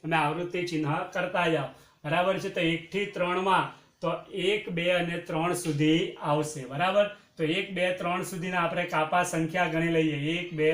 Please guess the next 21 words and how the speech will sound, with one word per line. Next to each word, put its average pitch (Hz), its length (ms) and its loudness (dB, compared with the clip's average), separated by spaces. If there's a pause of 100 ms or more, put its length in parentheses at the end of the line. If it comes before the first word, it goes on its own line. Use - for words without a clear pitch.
(100)
ત્રણ, 160 320 -2
ચાર, 160 380 -2
પાંચ, 160 340 -4
છ, 165 400 -2
સાત, 160 320 -2 (140)
આઠ, 160 180 -6 (300)
નવ, 165 360 -2
દસ, 160 400 0
અગિયાર, 165 360 -4
બાર 160 260 2
અને 160 220 0 (100)
તેર. 175 180 2 (280)
તો 160 80 -4 (120)
તેર 196 200 0 (100)
કાપા 165 420 2 (280)
આવશે, 160 340 -2
બરાબર 185 400 0
છે. 190 160 -4 (240)
એક, 170 240 -2
બે, 151 120 -4 (240)
ત્રણ, 160 380 -4